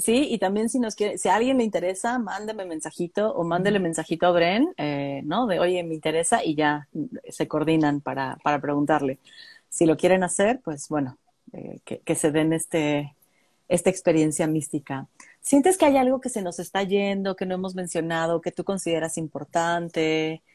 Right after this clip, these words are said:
Speaker 1: O si quisieras hablar un poco más de, no sé, los estudios que se han hecho últimamente. No sé, Bren, ilumínanos.
Speaker 2: Pues creo que algo que está siendo como muy interesante son justo como las aplicaciones para la psicoterapia,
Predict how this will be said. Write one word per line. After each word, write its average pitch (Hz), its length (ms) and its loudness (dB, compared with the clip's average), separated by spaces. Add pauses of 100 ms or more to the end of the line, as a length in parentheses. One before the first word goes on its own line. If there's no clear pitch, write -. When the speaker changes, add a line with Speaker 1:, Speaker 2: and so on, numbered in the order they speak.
(260)
Speaker 1:
O 165 320 4
si 175 140 -6
quisieras 185 400 -2
hablar 170 220 0
un 170 100 -4
poco 160 220 -6
más 160 280 -6
de, 160 260 0
no 160 120 -4
sé, 165 160 0
los 156 140 2
estudios 165 380 2
que 156 80 -2
se 147 120 -2
han 151 100 2
hecho 156 200 -4
últimamente. 165 840 2
No 196 140 0
sé, 208 220 4
Bren, 147 340 4
ilumínanos. 180 880 4 (1300)
Speaker 2:
Pues 220 200 0
creo 254 160 2
que 285 80 6
algo 294 180 6
que 226 100 -2
está 196 420 4
siendo 208 220 -2
como 190 200 0
muy 165 120 0
interesante 175 520 -2
son 175 220 -4
justo 175 280 -8
como 185 140 -4
las 147 180 -4
aplicaciones 175 560 -8
para 165 180 -2
la 147 80 -4
psicoterapia, - 640 -14